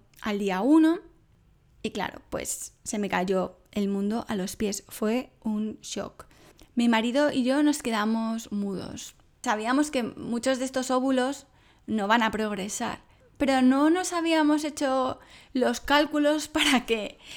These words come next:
en el primer día ya de entrada el setenta por ciento hubieran, hubieran muerto.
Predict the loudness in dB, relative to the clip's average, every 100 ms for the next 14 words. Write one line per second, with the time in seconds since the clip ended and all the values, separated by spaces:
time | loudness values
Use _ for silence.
0 | -6 0 4 4 2 2 4 6 6 6
1 | 8 8 6 2 2 2 4 2 2 0
2 | 0 0 -4 -12 _ -20 -20 _ _ _
3 | -4 -4 -4 -6 -4 0 2 2 -2 -4
4 | -2 -2 0 -2 -4 -8 _ _ _ _
5 | _ _ _ _ _ _ _ 2 4 2
6 | 4 4 4 2 -6 -8 _ _ _ -8
7 | -2 -2 -2 -4 -8 -10 -14 -14